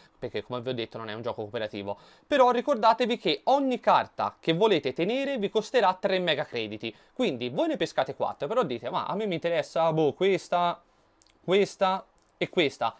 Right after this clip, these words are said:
e questa qua giù la scarto", queste tre ve le tenete e dovrete pagare tre, sei, nove,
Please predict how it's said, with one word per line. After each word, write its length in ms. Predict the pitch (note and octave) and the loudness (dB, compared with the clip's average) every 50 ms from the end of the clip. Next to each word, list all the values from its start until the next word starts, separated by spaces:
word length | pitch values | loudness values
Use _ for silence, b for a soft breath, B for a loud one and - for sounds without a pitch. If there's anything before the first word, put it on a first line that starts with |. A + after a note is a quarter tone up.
| b b b b | b b b b
e 100 | C#3 - | -6 -2
questa 240 | F#3 F#3 - F#3+ | -2 0 2 2
qua 120 | E3+ F3+ F3+ | 4 4 4
giù 140 | E3 A#3 A3+ | 4 4 4
la 140 | F#3 E3+ | 4 4
scarto", 560 | - - - D3+ A#2 A2 A2+ - - C4+ C#4 b b b b b b | 2 4 2 2 2 2 0 0 -2 -2 -2 b b b b b b
queste 340 | - A3 G#3 - A3+ G#3+ G#3+ | 4 4 4 4 2 -2 0
tre 280 | - G#3 G#3 C#3+ - - | 2 2 2 2 2 2
ve 120 | C#3 F3+ | 0 0
le 80 | A3 A#3+ | 2 2
tenete 300 | D#4 C#4 G#3 G3+ G#3 A#3 | 0 0 0 2 0 0
e 40 | |
dovrete 240 | F#3 F#3+ D#3 D3 D3+ | 0 0 -2 -2 0
pagare 380 | C#3 D3+ C3+ A#2 A2 G#2+ A2+ - | 0 0 0 0 -2 -2 -4 -2
tre, 280 | - G#3+ E3 C#3+ D3 _ | 0 0 0 0 -2 _
sei, 380 | - - - B3+ A#3+ B3+ C4+ C4+ - | -10 -4 -2 -2 0 -2 -4 -8 -6
nove, 380 | D3+ D3 A#2 A2 A2 C3 D3 | -2 0 2 2 2 -2 -4